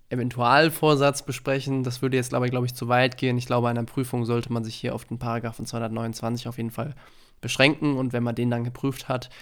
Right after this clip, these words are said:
dann kommen noch die restlichen Voraussetzungen, die dem achthundertdreiundzwanzig Absatz eins B G B sehr ähneln, weshalb wir es hier auch noch nicht, also weshalb wir es hier nicht zu weit führen wollen. Wir haben hier wieder die haftungsbegründende Kausalität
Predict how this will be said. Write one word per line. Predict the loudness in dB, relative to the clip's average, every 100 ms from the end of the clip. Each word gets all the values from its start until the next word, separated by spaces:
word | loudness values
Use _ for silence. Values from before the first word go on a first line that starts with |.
| -20 -20 -20 -20 -4
dann | 2 4
kommen | 4 4
noch | 4
die | 2
restlichen | 2 2 0 -4
Voraussetzungen, | 0 2 2 2 0 -4 -4 -2 -4 -6 -16
die | -4 0
dem | 2 4
achthundertdreiundzwanzig | 2 0 0 0 2 0 0 -2 -4 -6
Absatz | -10 -10 -8
eins | -2 0 0
B | -2 -2
G | -2
B | 0 -2 -2 -8 _
sehr | -2 0 0
ähneln, | 2 4 6 4 2 0
weshalb | -2 -2 -2
wir |
es | -4
hier | -4 -4
auch | -2
noch | -2
nicht, | -4 -8 -16 _ _ _
also | -10 -8
weshalb | -6 -6 -6
wir |
es | -4
hier | -2
nicht | -4 -4 -10
zu | -4 4
weit | 4 4
führen | 0 0 0
wollen. | 0 0 -2 -6 -18 -20 _
Wir | -2
haben | 2
hier | 2 0 -2 _ _ _
wieder | -2 2 4
die | 4 2
haftungsbegründende | -2 -6 -8 -8 -8 -8
Kausalität | -8 -6 -4 -4 2 0 0